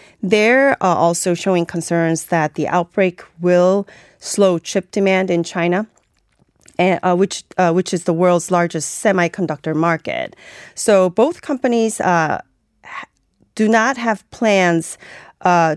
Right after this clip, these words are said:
to shut down their factories, which are located not too far from Wuhan, uh, but they are also closely monitoring the situation. And they have already ordered their employees to avoid non-essential business tra-,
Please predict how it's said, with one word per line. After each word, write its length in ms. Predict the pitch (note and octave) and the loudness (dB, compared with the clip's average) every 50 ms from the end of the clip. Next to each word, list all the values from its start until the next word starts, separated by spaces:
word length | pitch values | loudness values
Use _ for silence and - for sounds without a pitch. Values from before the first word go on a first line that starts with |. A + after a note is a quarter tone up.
| - - | -4 -4
to 140 | - G3+ F#3 | -2 -2 -2
shut 320 | - - B3 A3 A3 _ | 0 0 0 0 0 _
down 340 | - F#3+ E3+ F3 F3 E3+ E3 | 2 2 2 2 2 0 0
their 260 | F3+ F3 E3+ E3 D#3+ | 0 2 2 2 0
factories, 760 | D#3 - - E3+ E3+ - - - C#3+ C#3 C#3+ D3+ D3 - - | 0 -2 -4 -4 -4 -6 -6 -4 -4 -2 -2 -2 -4 -4 -2
which 340 | E3+ F3+ F3 - - - - - - | -2 -2 0 -2 -8 -10 -10 -4 -2
are 380 | E3+ E3 E3 E3+ F3+ F#3+ F#3+ | 0 2 2 2 2 2 2
located 640 | F3 E3+ E3 D#3+ - - F3+ D#3+ D#3 D#3+ D#3 D3+ - - - - - | 2 0 0 -2 -2 -2 -2 0 0 0 -2 -4 -6 -12 -14 -4 -2
not 220 | G#3+ A3+ C4+ - | -2 -2 -2 -4
too 80 | - G3 | -8 -6
far 260 | - - F3+ D#3+ E3 | -4 -2 -2 -2 -2
from 240 | - - D#3 D3+ - | -2 -4 -4 -4 -2
Wuhan, 480 | - D#3+ D#3 D3+ E3 C#3+ C3+ A#2+ D3 - - - - - - - - - | -2 -4 -4 -2 -2 -2 -2 -2 -4 -6 -12 -18 -20 -20 -20 -20 -12 -4
uh, 320 | - F3 E3+ D#3+ D#3 D3+ D3+ - | 0 0 2 2 0 -2 -2 0
but 220 | - F3+ F3+ - _ | -2 -2 -2 -2 _
they 260 | G3 F3+ F3 E3 - | 0 2 2 2 2
are 320 | - F3+ F3+ F#3 F#3+ - - _ _ _ _ _ _ - | 2 2 2 0 0 -4 -10 _ _ _ _ _ _ -2
also 380 | F3+ E3 D#3+ - E3+ D#3 D3+ D3 | -2 -2 0 -2 -2 -2 -2 -4
closely 540 | - - - G3 F3 E3 - - F3 D#3+ | -6 -2 -2 0 0 -2 -4 -4 -4 -2
monitoring 600 | D#3+ E3 D#3+ D#3 D#3 D3 - - D#3 D3 D3 D3 | 0 0 0 0 -2 -4 -4 -4 -4 -4 -4 -4
the 100 | C#3+ C#3+ | -4 -6
situation. 720 | - - D3 C#3+ - - C#3 C3+ B2+ C3 - G2 F2+ A#2 - - - - - - | -6 -6 -8 -8 -6 -4 -4 -4 -4 -6 -8 -10 -10 -10 -12 -16 -20 -20 -20 -8
And 280 | - - F3 E3+ F3 E3 | -4 0 0 2 2 2
they 120 | F3 F3 | 2 2
have 220 | F#3 G3+ F3+ E3 - | 2 0 -2 -2 0
already 480 | - E3+ E3+ E3+ F3+ F3+ E3 D#3+ D3+ | 0 0 2 2 2 0 0 0 -2
ordered 440 | - - E3+ E3+ E3 E3 D3 D#3 D3+ | -2 0 0 0 0 0 -2 -2 -2
their 140 | - D#3+ D3+ | -2 -2 -2
employees 680 | - F3 E3 - - - E3+ D#3+ D3+ D#3 D#3 D3 - - | -2 -2 -4 -4 -4 -2 -2 0 0 0 -2 -2 -6 -10
to 160 | - D#3 - | -12 -10 -6
avoid 560 | - E3+ D3 D3 E3+ F3+ F3 E3 D#3 D#3 D#3 - - - - - _ _ | -4 -6 -4 -2 0 2 2 2 2 0 -4 -8 -16 -20 -20 -20 _ _
non-essential 680 | F3+ F3+ E3+ E3 D#3+ D#3 D3+ - E3 D3+ D#3 - D#3 | -2 0 0 0 0 -2 -2 -4 -6 -6 -6 -8 -10
business 380 | - - D#3 D3+ D3+ D3 C3+ - | -8 -10 -10 -8 -8 -10 -10 -12
tra-, 260 | - - - G#2+ G#2 | -12 -12 -14 -14 -14